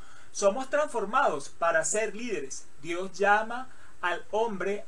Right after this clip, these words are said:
a la obediencia y quienes atendemos al llamado somos transformados por él y él nos entrega un liderazgo. Tercero, seremos posicionados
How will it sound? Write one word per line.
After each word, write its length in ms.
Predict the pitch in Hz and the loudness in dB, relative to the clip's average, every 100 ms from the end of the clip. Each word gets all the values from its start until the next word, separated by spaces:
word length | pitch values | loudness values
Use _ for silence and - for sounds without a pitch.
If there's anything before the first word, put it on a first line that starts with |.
| - | -2
a 120 | 180 | 0
la 140 | 180 170 | 2 0
obediencia 880 | 160 160 202 233 226 - 151 123 - - - - - - | 0 -4 -4 -4 0 0 0 -6 -8 -8 -8 -8 -8 -6
y 300 | 196 185 165 - | -6 -6 -6 -2
quienes 320 | 190 180 180 | 0 0 0
atendemos 800 | 175 170 165 156 240 240 180 - | 0 -2 -6 -4 -4 -2 -4 -4
al 160 | 160 151 | -4 -2
llamado 560 | 156 180 202 220 226 | 0 2 2 0 -2
somos 320 | - 190 233 | -2 -2 -4
transformados 640 | 262 254 214 190 175 214 - | -6 -4 -4 0 0 0 0
por 180 | 220 196 | 0 0
él 240 | 175 170 - - | -2 -6 -8 -8
y 220 | - 185 220 | -2 4 4
él 220 | 285 285 | 4 -2
nos 220 | 185 185 | -4 -4
entrega 580 | 160 147 160 160 170 - | -4 -4 -4 -4 -4 -2
un 340 | 185 208 190 151 | 0 0 -2 -6
liderazgo. 540 | 143 135 135 - - - - - - | -6 -4 -4 -4 -8 -8 -8 -8 -4
Tercero, 540 | 226 - 262 202 214 | -2 0 2 0 -2
seremos 480 | - 185 170 190 202 - | -2 -4 -4 -6 -6 -4
posicionados 960 | 240 285 294 285 294 254 185 143 139 | -2 0 0 -2 -2 0 0 0 -6